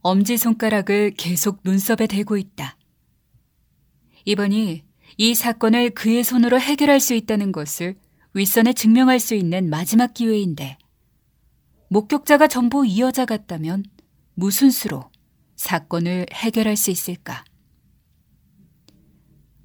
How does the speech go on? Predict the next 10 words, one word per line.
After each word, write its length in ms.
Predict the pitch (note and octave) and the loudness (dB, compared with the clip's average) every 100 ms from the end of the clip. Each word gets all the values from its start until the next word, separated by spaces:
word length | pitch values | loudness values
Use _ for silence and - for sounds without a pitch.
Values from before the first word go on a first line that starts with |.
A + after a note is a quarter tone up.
| _ _ _ _ _ _ _ _ | _ _ _ _ _ _ _ _
오키도키요. 880 | C4 C4+ F#4+ F#4+ - D#4 D4+ - _ _ _ _ _ _ _ _ _ _ _ _ _ _ _ _ _ _ _ _ _ _ _ _ | -2 0 2 2 2 4 4 0 _ _ _ _ _ _ _ _ _ _ _ _ _ _ _ _ _ _ _ _ _ _ _ _
부동산 420 | - A3 B3 C4+ | -2 2 4 4
중개업자는 840 | B3 A#3 A#3 A3+ - F#3+ F#3 F#3 D3 - _ _ _ | 4 4 2 0 -2 -4 -2 -4 -8 -14 _ _ _
이 160 | - G3+ | 0 2
말의 320 | F#3+ F3 F#3+ | 2 -2 -2
어원이 500 | F3+ E3+ D#3+ D#3+ F#3 - - | -2 -4 -4 -4 -6 -8 -16
스웨덴어라도 760 | - - D#4+ D#4 D4 C#4 A#3+ A#3+ | -8 -4 0 0 4 4 4 0
되는 300 | G#3 G#3 A3 | 0 2 2
듯이 420 | G#3 F#3 - C#3+ - | 0 -4 -8 -10 -16
찍찍거린다. 800 | - D4+ D4+ C#4+ C4 G#3 C#3 C3+ | -8 -6 -6 -4 -4 -4 -6 -12